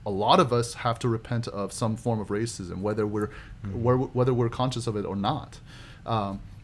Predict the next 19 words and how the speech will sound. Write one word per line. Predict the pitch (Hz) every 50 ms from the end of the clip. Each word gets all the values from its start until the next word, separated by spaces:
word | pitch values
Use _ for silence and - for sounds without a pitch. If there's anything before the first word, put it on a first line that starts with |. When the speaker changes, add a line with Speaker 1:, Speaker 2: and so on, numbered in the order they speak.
| - -
Speaker 1:
but | - 180 170
if |
it | 226 190 127
doesn't | 160 165 247 294 294
exist, | 208 135 104 107 110 117 131 - 147 135
then | 139 139 135 135 135 127 107 123
we're | 123 147 165 160
being | 147 170 165 160 156 151 143 139 139 - - - - - -
told | - - 151 151 139
we're | 123 131 127
guilty | 120 135 139 143 - 135
of | 120
something | - 123 117 127 120 113
that | 117 110 107 - 117
we, | 113 117 117 110 110 107 - - - - - - - - -
we're | - 120 117 120 120 117 113 110
not | 113 117 117 110 101 - - -
guilty | 117 139 175 185 - 127
of, | 95 76 - - -